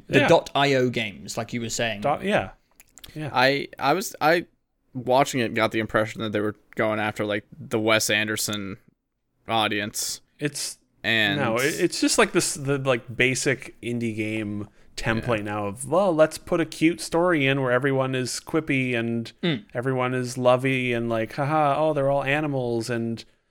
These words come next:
Speaker 2: oh, they all make jokes to each other constantly," and then it, like, tries to force, like, some sort of message, and then you're like, "What? This serves no purpose. I, why is this in here? I don't get it."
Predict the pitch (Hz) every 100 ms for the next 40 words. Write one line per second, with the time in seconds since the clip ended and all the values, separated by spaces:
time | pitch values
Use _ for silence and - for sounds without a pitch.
0 | _ - 143 135 123 127 135 135 135 147
1 | 151 - - 131 117 127 123 - 135 139
2 | - 113 113 113 110 113 117 120 113 113
3 | 123 123 - 120 - 127 123 - 117 -
4 | - - 120 120 - 123 113 107 117 -
5 | 135 135 131 120 113 113 107 107 104 -
6 | - _ _ _ _ - 120 113 131 -
7 | - - 139 123 120 127 120 - 131 127
8 | 107 - 110 110 104 113 120 113 120 110
9 | 123 117 113 101 101 107 101 104 104 95